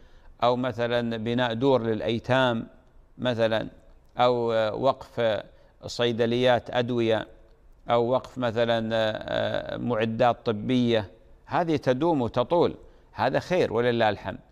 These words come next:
ومن جملة ذلك حفر البئر، وهذا البئر من الصدقات الجارية، وقد قال النبي عليه الصلاة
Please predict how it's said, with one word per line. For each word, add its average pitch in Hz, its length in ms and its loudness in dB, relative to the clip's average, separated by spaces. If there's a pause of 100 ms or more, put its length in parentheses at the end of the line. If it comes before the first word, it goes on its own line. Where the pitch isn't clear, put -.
ومن 135 300 0
جملة 131 360 -2
ذلك 131 440 -2
حفر 143 340 -2
البئر، 135 420 0 (480)
وهذا 127 360 0
البئر 143 360 -2
من 139 80 -4
الصدقات 123 720 -2
الجارية، 107 500 0 (400)
وقد 113 640 0 (360)
قال 131 220 4
النبي 120 440 -2
عليه 113 180 -2
الصلاة 117 360 0